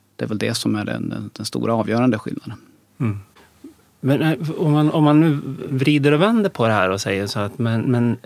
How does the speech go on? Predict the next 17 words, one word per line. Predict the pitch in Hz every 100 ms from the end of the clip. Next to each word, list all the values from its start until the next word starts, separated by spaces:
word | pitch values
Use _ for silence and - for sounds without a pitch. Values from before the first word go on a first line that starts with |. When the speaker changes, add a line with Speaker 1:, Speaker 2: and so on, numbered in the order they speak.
| 190 165 127
Speaker 2:
vad | 170 147 143 127
finns | 147 135
det | - 135
någonting | 139 139 127 139
som | 117 127
man | 123
absolut | 120 - 117 113
inte | 156 123 107 101 - - 247 - - _
ska | - 151
göra | 127 98 95 110 _ -
under | 135 107 101 95
en, | 92 92
en, | 117 98 104 110 123 -
en | 110
kris | - 135 123 -
som | - 113
ledare? | 98 -